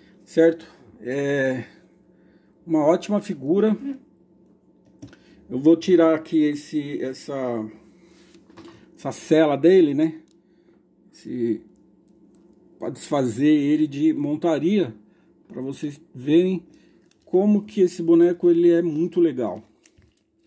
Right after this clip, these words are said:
A sela dele é praticamente igual ao do Gato Guerreiro do, do He-Man.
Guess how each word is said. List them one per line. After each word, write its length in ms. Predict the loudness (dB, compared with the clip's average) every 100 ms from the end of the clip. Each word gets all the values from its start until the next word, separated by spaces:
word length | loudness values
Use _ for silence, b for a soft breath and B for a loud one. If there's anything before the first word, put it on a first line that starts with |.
| b b b b b _ _ -4
A 300 | 2 2 2
sela 480 | -2 -2 2 4 4
dele 400 | 4 4 4 2
é 100 | 2
praticamente 720 | -4 -8 -6 -6 -4 -4 -2
igual 340 | 0 0 0
ao 60 | 0
do 500 | 0 0 2 2 2
Gato 300 | 2 -2 -2
Guerreiro 460 | -4 2 4 4
do, 240 | 2 -2 -4
do 280 | -6 -8 -6
He-Man. 340 | -6 -6